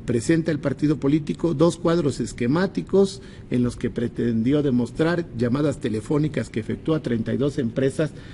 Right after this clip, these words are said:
con el mismo objetivo. Finalmente, correos electrónicos a través de los cuales pretende acreditar el cumplimiento, eh,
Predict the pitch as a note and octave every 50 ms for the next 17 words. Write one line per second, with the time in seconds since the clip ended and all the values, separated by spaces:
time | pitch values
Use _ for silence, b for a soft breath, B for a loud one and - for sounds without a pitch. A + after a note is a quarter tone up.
0 | B B B - - - D#3 D3+ D#3 E3 F3+ F#3+ - - - - B2+ A2+ A2+ B2+
1 | C3 C#3 C3 C3 C#3+ C#3+ - - - A#2+ A#2 G2+ - - G#2+ - - A2 G#2 F#2
2 | F2+ - - - - C3 C3 C#3+ D3 D#3 D#3+ E3+ F3+ F#3 F3 - G3 G3+ - -
3 | - - - - - - - - B2+ A#2+ B2+ C#3+ C#3 C3+ - C#3 G#2+ G#2 F#2 -
4 | - C3+ C3+ C#3+ C#3 C#3 C3+ - - E3+ D#3+ - - - - - - - - -
5 | - - - - - - - - - - B B B B B B - C#3+ - -
6 | C3+ B2 B2 C3+ B2 A#2 C3+ A2 A2 A2 G2+ - - - - A#2+ A#2+ A#2+ A#2+ B2
7 | B2 B2 B2 - - - - - - - A2 A2 - - A#2 A2+ A#2+ A#2 A#2+ A#2+
8 | A#2+ B B B B B B - - - A#2+ A2 - C#3 C3 C3 A#2+ A#2+ A2+ -
9 | - A#2+ A#2+ A#2+ - B B B B - - A#2+ A2+ - C3+ C#3 C3 - A2 A2
10 | G#2+ A2 A2+ A2+ G#2+ A2 - A2+ G#2+ G#2+ G#2 G2+ G#2 G2+ G2+ - - - - F#2
11 | - B B B B - - - - - G1+ G1+ G1+ G1+ G1+ - - - G1+ F#2
12 | G1+ F2 F#2+ F#2+ F#2+ G#2 G#2+